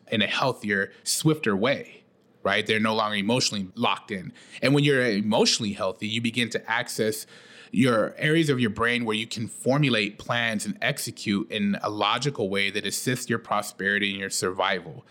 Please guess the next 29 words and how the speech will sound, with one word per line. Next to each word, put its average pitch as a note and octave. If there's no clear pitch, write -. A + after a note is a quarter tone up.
When A2+
we C#3
can E3
actually A#2
move A2
into C3
a G2+
just G#2
society A#2+
and A2
we A2
get G#2+
our C3+
world G#2+
feeling G#2+
safe -
and A2+
emotionally G#2+
healthy C#3
and G#2
thriving A#2
and F#2+
working A2+
together G#2
for G2+
a -
prosperous, A#2+
saner A2+
world A#2